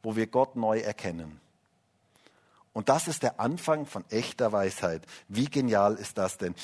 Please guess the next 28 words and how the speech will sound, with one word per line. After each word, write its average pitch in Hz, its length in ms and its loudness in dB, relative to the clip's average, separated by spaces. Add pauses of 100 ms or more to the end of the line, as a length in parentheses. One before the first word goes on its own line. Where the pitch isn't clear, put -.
(100)
Und 131 100 0
wisst 160 160 2
ihr, 151 80 2
Erkennen 147 440 0
in - 20 0
der 120 120 4
Bibel 127 240 0
ist 123 120 2
etwas 120 340 -2
anderes 151 440 2
wie 131 80 0
das, 123 200 4
was 123 160 -2
wir 123 160 -2
heute 123 280 0
darunter 95 360 -2
verstehen. 85 480 -8 (240)
Es 139 140 4
ist 156 120 0
nicht 190 200 2
nur 175 80 6
etwas 147 240 4
Intellektuelles. 147 960 4 (200)
„Aha, 151 360 8
okay, 139 280 2
Gott 135 220 2
ist - 140 -4
heilig, 117 320 6